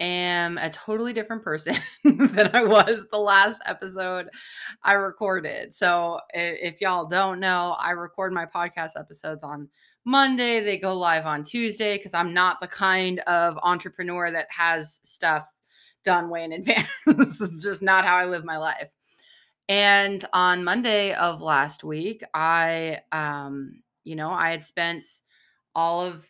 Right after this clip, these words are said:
May, right, um, packing up my father's, my toxic father's house. Um, I'd moved him all out June first. We were out of that house, no longer paying his rent,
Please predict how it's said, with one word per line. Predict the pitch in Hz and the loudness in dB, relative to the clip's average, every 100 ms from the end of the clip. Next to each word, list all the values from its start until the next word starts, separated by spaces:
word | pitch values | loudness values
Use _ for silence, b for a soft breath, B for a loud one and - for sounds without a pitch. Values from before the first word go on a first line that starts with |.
| _ | _
May, | 180 180 170 160 160 196 277 294 _ | -8 -4 -2 -2 -4 -4 -8 -10 _
right, | - 175 165 185 214 - | -4 0 0 0 -4 -4
um, | 190 180 170 156 151 147 - | -2 0 0 -2 -6 -10 -14
packing | - 170 165 175 170 | -4 -4 -2 -6 -6
up | 156 | -4
my | 160 156 151 151 | -2 -2 -2 -6
father's, | 156 156 151 156 156 | -4 -4 -2 -6 -8
my | 156 | -10
toxic | 151 151 - - | -6 -8 -8 -10
father's | 147 147 151 | -8 -8 -10
house. | 151 135 139 - - - b b b b _ | -12 -12 -14 -16 -20 -20 b b b b _
Um, | 160 147 147 | 0 2 2
I'd | 143 156 160 | 0 -2 -4
moved | 175 170 | -8 -6
him | 196 | -2
all | 180 175 | 2 4
out | 160 175 170 | 4 4 0
June | 180 180 180 | -4 -4 0
first. | 190 196 208 | 4 4 2
We | 190 | -4
were | 165 | 4
out | 165 | 4
of | 175 | 6
that | 175 175 | 4 4
house, | 185 190 214 214 | 4 4 4 0
no | 175 175 | -4 -2
longer | 175 175 | -2 -4
paying | - 185 175 | -6 -6 -6
his | 180 160 | -6 -8
rent, | 151 190 226 269 | -2 0 0 -2